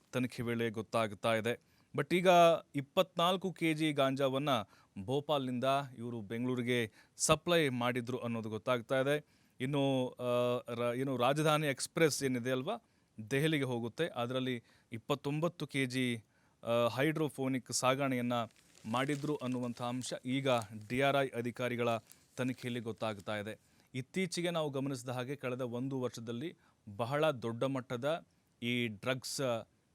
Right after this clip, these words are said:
ಜಾಲವನ್ನ ಭೇದಿಸುವಂತಹ ಭರ್ಜರಿ ಕಾರ್ಯಾಚರಣೆಯನ್ನ ಡಿ ಆರ್ ಐ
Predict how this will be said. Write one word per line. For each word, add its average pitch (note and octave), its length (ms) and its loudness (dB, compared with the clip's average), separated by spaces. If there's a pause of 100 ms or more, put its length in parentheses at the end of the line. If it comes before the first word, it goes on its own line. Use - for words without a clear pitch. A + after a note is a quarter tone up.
ಜಾಲವನ್ನ C#3 600 0
ಭೇದಿಸುವಂತಹ A#2+ 920 -4 (500)
ಭರ್ಜರಿ C3 680 0
ಕಾರ್ಯಾಚರಣೆಯನ್ನ B2 720 -2 (580)
ಡಿ A#2 120 -2
ಆರ್ B2+ 220 2
ಐ C3 100 -2